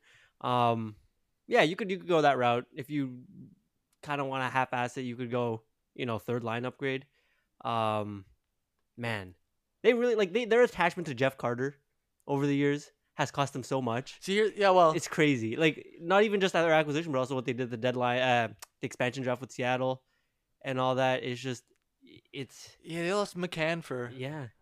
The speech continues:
Speaker 2: for the, wow, that is insane. 'Cause at the time, we're like, "Oh, Jeff Carter, that's funny, I guess, and not a crazy overpay." Um, but then right when they acquired him from the, he was, like, so hot right off the bat acquiring
Speaker 1: Yeah.
Speaker 2: Pittsburgh. He scored, like, nine goals in fourteen games, um, and was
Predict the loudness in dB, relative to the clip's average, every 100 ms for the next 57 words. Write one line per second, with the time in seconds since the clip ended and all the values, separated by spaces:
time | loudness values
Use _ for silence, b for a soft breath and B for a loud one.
0 | _ -12 -12 -10 -8 -6 -4 -4 -4 -10
1 | -12 -12 -12 B B B -2 0 0 0
2 | -2 0 0 -4 b b -8 -6 -6 -4
3 | -6 -4 -4 -2 -4 -4 -16 _ -8 -6
4 | -4 -6 -4 -4 -4 -4 0 0 -2 -6
5 | -2 0 -2 -4 -6 -8 -12 -8 -10 -10
6 | b b b b -6 -4 -4 -4 -2 -2
7 | -4 -2 2 2 2 -2 -2 0 0 0
8 | -6 -14 _ -6 -4 -4 -8 -12 -10 -4
9 | -4 -4 -6 -4 -4 -2 0 0 -2 _
10 | -6 -2 -2 -4 -2 0 0 -2 -8 -6
11 | -6 -8 -12 -12 -10 -10 -10 -8 -8 -8
12 | -8 -8 -10 -10 -12 -12 -12 -12 -10 -12
13 | -16 b b b b -6 -4 -4 -6 -6
14 | -6 -10 -10 -8